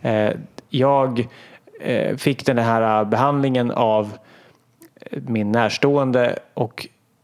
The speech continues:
jag tycker inte om den handlingen, men jag accepterar att den har hänt och nu för min egen skull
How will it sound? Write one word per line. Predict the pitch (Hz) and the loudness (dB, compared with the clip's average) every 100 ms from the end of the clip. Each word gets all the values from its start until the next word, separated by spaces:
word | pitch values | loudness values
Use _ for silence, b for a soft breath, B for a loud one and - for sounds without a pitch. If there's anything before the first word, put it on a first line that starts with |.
| _ | _
jag | - 127 120 | -2 0 2
tycker | 147 139 | 0 2
inte | 135 113 | 2 2
om | 156 156 135 | 2 2 2
den | 120 110 | 2 2
handlingen, | 120 120 113 135 120 107 123 123 B B B | 2 2 0 2 2 2 0 -4 B B B
men | 113 120 | 0 2
jag | 117 | 2
accepterar | 120 127 - 147 139 | 0 -2 0 0 2
att | 127 120 | 0 0
den | 123 | 0
har | |
hänt | 113 143 107 104 - | 2 2 0 -2 -2
och | 131 120 | -2 0
nu | 139 135 | 0 0
för | - 127 | 0 0
min | 131 | 2
egen | 135 120 143 | 0 0 0
skull | - 120 107 | 0 0 2